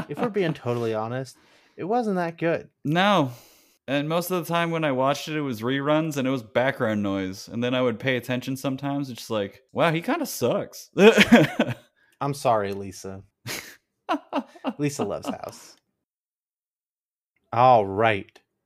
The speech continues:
Speaker 1: Regional Championship four, feeding into Pro Tour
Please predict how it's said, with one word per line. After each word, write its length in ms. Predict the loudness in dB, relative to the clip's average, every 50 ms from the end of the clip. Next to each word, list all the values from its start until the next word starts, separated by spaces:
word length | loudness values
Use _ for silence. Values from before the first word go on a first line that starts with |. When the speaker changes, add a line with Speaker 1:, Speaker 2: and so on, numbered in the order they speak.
| _
Speaker 1:
Regional 420 | 2 2 2 2 2 2 2 2 0
Championship 760 | 0 0 0 0 0 0 0 -2 -2 -2 -2 -2 -2 -2 -2
four, 640 | -6 -4 0 2 4 4 4 2 0 -2 -6 -12 _
feeding 320 | _ -4 -2 -2 0 0 -2
into 180 | -2 -2 -6
Pro 380 | -10 -10 -4 0 2 4 4 2
Tour 460 | 2 -2 -4 -2 0 0 -2 -2 -6